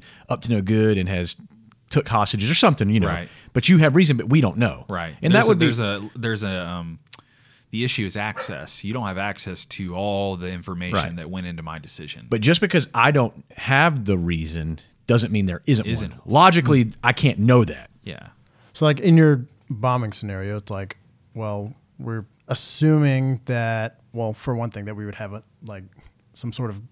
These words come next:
Speaker 3: grander authority than Philip,
Speaker 1: Right.
Speaker 3: and that we know more than him to think whether what he did is right or wrong.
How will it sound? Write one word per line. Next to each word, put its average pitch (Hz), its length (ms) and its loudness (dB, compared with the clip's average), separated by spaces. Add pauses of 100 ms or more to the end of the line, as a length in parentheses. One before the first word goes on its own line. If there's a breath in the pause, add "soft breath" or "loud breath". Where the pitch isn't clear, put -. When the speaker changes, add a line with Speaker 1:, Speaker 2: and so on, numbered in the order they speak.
(520)
Speaker 3:
grander 113 460 -6
authority 104 500 -8
than 98 260 -12 (180)
Philip, 104 520 -8 (240)
Speaker 1:
Right. 78 240 -6
Speaker 3:
and 120 100 -10
that 101 80 -6
we 104 80 -10
know 113 160 -6
more 113 220 -4
than 101 120 -10
him 107 280 -8
to 110 80 -10
think 107 240 -10 (580)
whether 110 320 -6 (160)
what 117 220 -6
he 113 80 -6
did 104 180 -6
is 98 140 -10
right 101 160 -8
or 87 60 -16
wrong. 104 340 -10